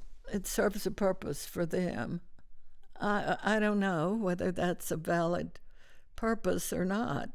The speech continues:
you know, for anybody to, to believe in something that, something that's not really true. If you just believe in that, it might serve a good purpose for you in a way, in that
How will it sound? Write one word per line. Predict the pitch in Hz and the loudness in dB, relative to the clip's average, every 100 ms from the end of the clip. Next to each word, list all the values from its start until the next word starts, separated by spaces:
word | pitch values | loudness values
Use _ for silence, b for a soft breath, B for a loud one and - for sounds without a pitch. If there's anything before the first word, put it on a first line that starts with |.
| - | -6
you | - 196 | -2 -2
know, | 175 156 | 0 0
for | - 175 | 0 0
anybody | 180 208 190 156 160 180 156 | 4 2 2 2 0 -2 -4
to, | - 185 165 165 - b b b b - | -2 0 2 0 -4 b b b b -4
to | 220 | 0
believe | 202 208 208 202 | 2 6 6 6
in | 185 175 | 4 2
something | - 190 180 185 175 175 | 2 2 2 2 2 4
that, | 175 170 - - - - - - - | 4 2 0 -6 -10 -10 -12 -12 -8
something | - - 220 208 185 185 | -4 4 4 4 2 2
that's | 160 151 - | 2 0 -2
not | 185 185 - - | 0 2 0 2
really | 170 165 151 | 2 4 0
true. | - 190 196 113 - 160 - - - b b b b b b | 0 2 2 2 -2 -4 -6 -8 -8 b b b b b b
If | 180 - | -4 0
you | 175 | 0
just | 175 165 - - - - | 2 0 -2 -6 -10 -4
believe | 180 175 175 180 | 0 4 4 2
in | 160 | 2
that, | 160 170 208 | 2 4 4
it | 202 | 4
might | 202 190 202 | 2 2 0
serve | - 180 160 | 0 2 2
a | 165 | 2
good | - 160 - | 0 0 2
purpose | 160 - - - | 0 0 -2 -4
for | - 175 | -2 0
you | 165 151 185 | 2 2 2
in | 247 170 | 0 0
a | 170 | 0
way, | 156 151 170 - - | 0 0 2 0 0
in | - 180 | -2 -2
that | 160 147 | -2 -4